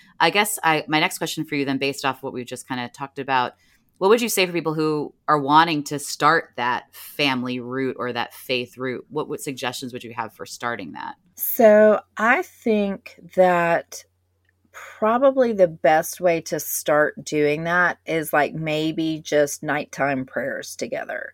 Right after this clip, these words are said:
Speaker 2: like bedtime
Speaker 1: Mm-hmm.
Speaker 2: prayers, um,
Speaker 1: Mm-hmm.
Speaker 2: especially if you have younger kids, because, um, that's such an,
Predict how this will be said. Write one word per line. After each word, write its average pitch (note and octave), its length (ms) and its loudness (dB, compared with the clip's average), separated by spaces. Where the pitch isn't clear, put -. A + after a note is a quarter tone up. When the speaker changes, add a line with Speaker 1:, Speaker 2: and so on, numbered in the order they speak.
Speaker 2:
like D3+ 280 -2
bedtime C3+ 440 -2
Speaker 1:
Mm-hmm. - 80 -12
Speaker 2:
prayers, - 600 -8
um, E3 220 4
Speaker 1:
Mm-hmm. C#3+ 80 0
Speaker 2:
especially B3 440 4
if G3+ 100 4
you F3+ 80 6
have D#3 160 4
younger C#3+ 400 0
kids, - 640 -6
because, F#3 640 8
um, F3 480 4
that's A#3 280 4
such A#3 300 2
an, G#3 300 2